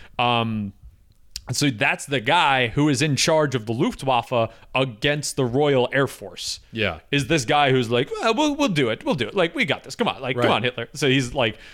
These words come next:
Speaker 1: you know, inflating death statistics. Like, they're not giving, like, he's not giving, like, a proper, um, view of the battle. There's, like, a bunch of,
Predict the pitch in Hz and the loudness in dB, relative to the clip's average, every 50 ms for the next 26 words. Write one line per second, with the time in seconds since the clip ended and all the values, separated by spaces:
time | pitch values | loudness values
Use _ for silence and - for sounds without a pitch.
0 | - - - 143 139 135 123 120 123 123 - - 151 143 143 135 131 127 120 190 | -20 -8 -4 -2 0 2 2 2 2 0 0 0 2 2 2 2 0 0 0 0
1 | 208 196 - - - 196 175 135 180 196 - - 202 185 156 - 160 131 123 - | 0 -2 -4 -4 -4 -4 0 0 0 0 2 2 2 2 2 2 0 0 0 0
2 | 143 139 147 147 139 127 107 139 147 151 156 151 147 151 156 - 170 - - - | 0 2 2 0 0 0 -2 -2 0 0 0 0 0 2 0 0 0 -2 -6 -10
3 | 165 156 - 143 156 160 127 160 160 139 123 113 135 139 139 147 143 135 131 127 | -8 -6 -2 -2 -2 0 0 0 0 0 0 -2 -2 0 0 0 0 2 2 0
4 | 123 - 123 110 - - 131 127 127 - - 131 123 117 110 - - - - - | 2 0 -2 -4 -2 0 0 0 0 0 0 0 0 0 0 -2 -6 -16 -20 -20
5 | - - - - 117 113 110 110 107 104 104 104 104 - - 131 120 110 98 123 | -20 -10 -4 -2 0 0 0 0 0 -2 -2 -4 -8 -8 -8 -6 -6 -2 0 2
6 | 143 156 160 151 139 120 107 98 117 107 - 139 147 143 139 147 151 143 135 123 | 2 2 4 2 0 0 -2 -6 -6 -2 -2 0 0 0 0 2 2 2 2 2
7 | 127 123 123 113 127 120 - 117 113 - 131 131 131 - 135 127 120 113 113 | 2 2 4 2 2 0 0 -2 0 0 0 0 0 0 0 0 0 0 -2